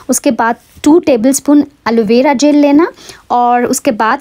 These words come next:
तीन या चार capsule, अ, vitamin ई ऑयल अंदर दे के, डाल के, अच्छी तरह से मिला के, अच्छी तरह मिलाना। उसके बाद आप body के part में, अम, ऐसे massage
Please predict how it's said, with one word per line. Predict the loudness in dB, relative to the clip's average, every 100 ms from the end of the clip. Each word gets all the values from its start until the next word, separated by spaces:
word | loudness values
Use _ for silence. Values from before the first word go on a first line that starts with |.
| -2
तीन | 2 4
या | 4 2
चार | 0 -2 -2
capsule, | -2 -4 -4 -2 0 2
अ, | 0 -2
vitamin | 0 2 2 2
ई | 0 0
ऑयल | 0 0
अंदर | -2 -2 0 0
दे | 0 -2
के, | 0 -2
डाल | 0 -2 -2
के, | -4
अच्छी | -4 -2 -2 0
तरह | 0 -2
से | -2
मिला | -2 0 -2 -2
के, | -2 -2 -4 -14 -10 -6
अच्छी | -6 -6 -2
तरह | -2
मिलाना। | -2 -4 -4 -6
उसके | -6 -4
बाद | -2 -2 -2
आप | -4 -6 -6
body | -4 -2 0 -2
के | -2 -2
part | -2 -4 -2 -2
में, | -2 -2
अम, | -2 -2 -2
ऐसे | -2 -2 -2
massage | -2 -2 -2 -2